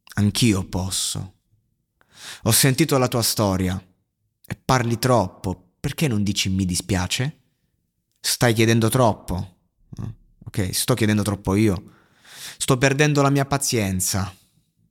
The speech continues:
Mi rendi ansioso. Io non faccio queste cazzate finte. Dimmelo in faccia allora.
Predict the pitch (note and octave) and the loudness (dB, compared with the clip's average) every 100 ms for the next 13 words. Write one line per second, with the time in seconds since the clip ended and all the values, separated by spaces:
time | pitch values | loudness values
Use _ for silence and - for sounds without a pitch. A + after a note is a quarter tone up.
0 | _ _ - _ _ - G2 G#2 G#2+ G#2 | _ _ -20 _ _ -8 -2 2 2 2
1 | G#2 - G#2 F2+ E2+ F#2 - _ _ _ | 2 2 2 0 -2 -4 -8 _ _ _
2 | _ _ - - C3+ B2 D3 C3+ - G2+ | _ _ -8 0 0 2 2 2 0 -4
3 | G2+ - G#2 G#2 - G#2 G2+ G2 - G2 | -4 -4 -4 -4 -2 -2 -2 -4 -2 0
4 | F#2 F#2 F2 - _ C3 D3 C#3 C3 B2 | 0 -4 -8 -14 _ 2 4 4 2 0
5 | - A2 F#2+ - G2+ F#2+ F#2 F2+ F#2 | 0 0 2 0 -2 0 -2 -2 -4